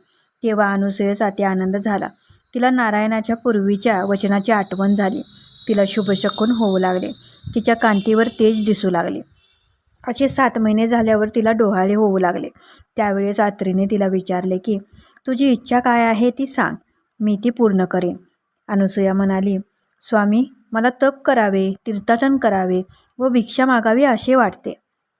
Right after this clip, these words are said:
याशिवाय दुसरे काही करू नये असे मनात येते. तापसी लोकांचे मेळाव्यात बसून वेदांतपर आत्मचर्चा ऐकावी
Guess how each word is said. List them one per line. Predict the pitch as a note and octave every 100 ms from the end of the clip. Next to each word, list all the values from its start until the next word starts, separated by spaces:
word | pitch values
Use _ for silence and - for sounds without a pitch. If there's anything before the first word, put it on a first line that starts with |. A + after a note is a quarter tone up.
| -
याशिवाय | A3 G#3+ G#3+ G#3+
दुसरे | G#3+ G3+ G3+ G#3+
काही | G3 F#3+
करू | G#3+ G#3 G3
नये | G3 G#3
असे | F#3 -
मनात | A#3 G#3 F#3 F3+
येते. | F#3 - - - - _ - -
तापसी | A3 A3+ A#3 C#4
लोकांचे | C4+ B3 G#3+ G#3+ A#3
मेळाव्यात | A3+ G#3 G3+ G#3+ G#3+
बसून | G#3+ A3 A3+ A3+ G3+ - _ _ A3+
वेदांतपर | G#3+ G#3 G#3+ A3+ A#3 A#3
आत्मचर्चा | G3+ G3 G3+ G3+ G#3 G3 A3
ऐकावी | G#3 G3 F3 F#3